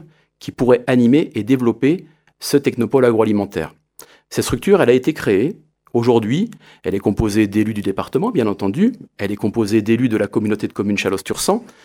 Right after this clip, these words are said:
Nous y trouvons bien évidemment les chambres consulaires, des banques, mais surtout et avant tout,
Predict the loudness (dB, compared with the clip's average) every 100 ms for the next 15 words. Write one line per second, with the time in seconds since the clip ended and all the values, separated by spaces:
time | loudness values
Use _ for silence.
0 | _ -4 -4 -2 0 0 2 0 2 0
1 | 0 0 -2 -2 -4 -4 -6 -2 2 2
2 | 0 -8 _ _ -8 -2 0 -2 -4 -14
3 | _ _ _ _ -8 -6 -2 -2 0 2
4 | 4 4 2 -2 -4